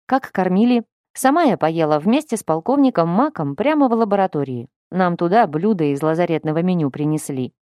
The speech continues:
О, да. И это были очень захватывающие сорок минут.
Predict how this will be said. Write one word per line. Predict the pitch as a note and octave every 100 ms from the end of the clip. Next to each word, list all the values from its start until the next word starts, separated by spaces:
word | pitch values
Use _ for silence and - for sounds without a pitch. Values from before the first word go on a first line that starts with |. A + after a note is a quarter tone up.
| _ _
О, | F#3 D4+ F4
да. | G#3+ D3 C#3 C3 - _ _
И | B3 -
это | - G3 A#3+ E4+
были | A#3 A3+ C#4
очень | G#3+ C4 E4 D#4+
захватывающие | A#3+ B3 - F3 F3 A#3+ D#4+ C#4+ C4 G#3+ - G#3 G3
сорок | - F3 D3+ -
минут. | F#3+ G#3 E3+ C3+